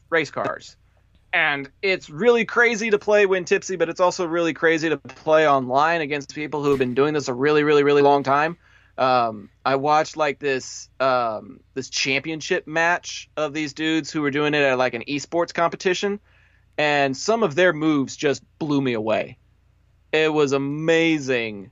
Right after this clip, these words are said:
some of the, some of the tricks and techniques that they were able to pull off to get, like, this last second goal. There was, like, three seconds on the clock, and if the ball hits the ground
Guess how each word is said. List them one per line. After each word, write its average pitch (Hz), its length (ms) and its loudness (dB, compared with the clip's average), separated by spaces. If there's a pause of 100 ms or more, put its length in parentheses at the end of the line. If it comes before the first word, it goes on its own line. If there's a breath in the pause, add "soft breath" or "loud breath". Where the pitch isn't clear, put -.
(100)
some 156 240 0
of 143 100 2
the, 131 220 0
some 156 180 -6
of 135 60 -2
the 120 80 -6
tricks 143 340 -2
and 127 240 -10
techniques 131 440 -4
that 123 100 -12
they 135 140 0
were 123 100 0
able 120 160 -2
to - 80 -10
pull 117 260 -6
off 113 380 2 (360 soft breath)
to 156 120 -2
get, 147 200 0
like, 135 200 0
this 127 160 -6
last 131 340 -2
second 127 340 -8
goal. 127 220 -4
There 135 80 -2
was, 165 80 -4
like, 135 140 -4
three 190 340 -4
seconds 160 580 -4
on 139 140 -4
the 127 60 -12
clock, 135 460 -2 (340 soft breath)
and 147 140 -2
if 139 100 -6
the 139 100 -8
ball 160 380 4
hits 202 320 -4
the - 100 -10
ground 135 840 -2